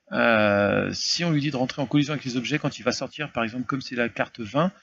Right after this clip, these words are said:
elle va soulever les trois autres, elle va les dégager, ce qui est un peu gênant.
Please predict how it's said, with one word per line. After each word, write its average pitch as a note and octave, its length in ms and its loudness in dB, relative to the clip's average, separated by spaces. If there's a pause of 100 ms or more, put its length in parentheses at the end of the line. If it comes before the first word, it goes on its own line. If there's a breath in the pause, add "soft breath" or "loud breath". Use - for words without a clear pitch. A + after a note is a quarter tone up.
(100)
elle A2+ 100 0
va G#2+ 160 0
soulever D#3+ 500 2
les C3 80 0
trois A#2+ 360 -2
autres, F#3+ 200 -2
elle A2 80 0
va A2+ 100 0
les A2 120 2
dégager, G#2+ 420 -2
ce - 80 -10
qui - 80 -10
est G#2 60 -2
un G#2 40 -6
peu C#3 140 -4
gênant. A#2+ 280 -4